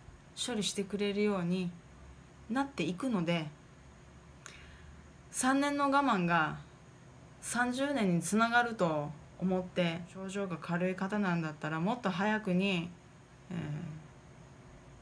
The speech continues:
気持ちのいい状態になってくれるでしょうし、そうなってきて結果が出てきたら、えー、まあ、味覚なんて、うん、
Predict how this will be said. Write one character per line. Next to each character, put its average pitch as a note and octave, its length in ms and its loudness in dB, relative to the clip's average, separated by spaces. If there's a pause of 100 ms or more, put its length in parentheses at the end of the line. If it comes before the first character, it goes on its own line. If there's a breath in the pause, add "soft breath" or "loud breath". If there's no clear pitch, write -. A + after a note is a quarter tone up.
(840)
気 - 140 -6
持 D#3+ 60 0
ち E3 100 -4
の D#3+ 80 0
い E3+ 40 2
い - 20 4
状 F3 260 2
態 E3+ 160 -2
に D#3+ 100 -2
な E3 80 -2
っ F3 40 -2
て F3+ 100 -4
く F3+ 120 -2
れ F#3+ 80 2
る F#3+ 80 0
で F3+ 80 -2
し - 100 -8
ょ D3 40 -6
う C#3+ 40 -8
し、 D#3 300 -8 (540 loud breath)
そ C#4 200 0
う - 20 0
な C4+ 100 0
っ B3+ 60 -6
て G3 160 -6
き F#3+ 60 -12
て - 60 -10
結 C#4 260 -2
果 F#4+ 80 -2
が G4+ 40 2
出 G#4 100 0
て F#4 80 -4
き - 80 -8
た F#3 120 0
ら、 F3 280 2 (640)
え D#3+ 380 -6
ー、 - 60 -4
ま G3 100 2
あ、 F3 80 0 (640)
味 A#3+ 120 0
覚 D4+ 240 4
な D4+ 120 4
ん G3 100 2
て、 E3+ 100 -4
う D#3+ 40 -2
ん、 D3+ 140 -6